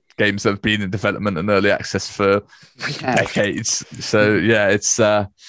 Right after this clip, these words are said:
Speaker 1: it's a, an, an interesting balance that definitely is a conundrum for even the biggest of, even the biggest of games companies.
Speaker 2: I say, you know, the sequel that does make me think of this is Mass Effect Andromeda, where the,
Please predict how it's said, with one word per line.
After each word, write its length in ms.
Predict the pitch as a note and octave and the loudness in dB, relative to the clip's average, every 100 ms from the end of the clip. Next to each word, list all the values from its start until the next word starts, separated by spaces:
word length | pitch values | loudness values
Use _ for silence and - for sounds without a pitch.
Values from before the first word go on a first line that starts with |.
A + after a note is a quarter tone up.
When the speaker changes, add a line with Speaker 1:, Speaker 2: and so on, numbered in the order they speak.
| - - - | -20 -20 -10
Speaker 1:
it's 160 | A2 - | -6 0
a, 160 | A#2 B2+ | 0 2
an, 80 | C3+ | 0
an 140 | C3 | 2
interesting 480 | C#3 D3+ C3 A#2 G#2 | 2 2 0 0 0
balance 440 | G#2 G2+ F#2+ - | 0 0 -2 -4
that 100 | G2+ F2 | -4 -2
definitely 480 | G2+ G2+ E2 G2+ | -2 -2 -2 0
is 140 | F#2+ G2+ | 0 0
a 100 | F#2+ | -4
conundrum 640 | - G#2 G2+ G2+ G2 F#2+ | -2 -2 -2 -2 -4 -4
for 260 | D#2+ G2 G2 | -2 0 2
even 240 | G#2+ G2+ | 0 -4
the 80 | G2 | -4
biggest 460 | A2+ G2 F2+ - G2+ | -4 -4 -4 -6 -6
of, 300 | F#2+ G2 - _ - | -6 -10 -20 _ -10
even 220 | A2+ G#2 | -6 -4
the 60 | F#2+ | -4
biggest 480 | - G2+ G2+ - F#2+ | -2 -2 -2 -6 -6
of 180 | F2 - - | -6 -6 -2
games 260 | F#2 F#2+ | -2 -2
companies. 640 | - F2 F2 D#2 D#2 E2+ - - _ _ | -4 0 0 -2 -6 -8 -10 -20 _ _
Speaker 2:
I 60 | D#3 | -8
say, 120 | - - | -6 -4
you 80 | D#3+ | 0
know, 80 | G#3 | 0
the 60 | |
sequel 300 | - G3+ F3 | 0 -2 -4
that 100 | E3 | -2
does 140 | F3+ F#3+ | -2 -2
make 120 | C3 | -2
me 40 | |
think 200 | - E3+ | -2 -4
of 80 | C#3+ | -2
this 260 | D2+ - - | -4 -4 -4
is 340 | B2+ B2+ - - | -2 0 -2 -2
Mass 240 | D3 D3+ | -2 -2
Effect 260 | - D3 - | -2 -2 -2
Andromeda, 600 | B2+ B2+ C3+ C3+ C#3+ F#2 - _ - | -4 0 0 2 0 -2 -4 _ -4
where 580 | B2 B2 A2+ A2+ A2+ - B2+ | 2 4 4 4 0 -2 -2
the, 280 | A#2+ A2 | 0 -2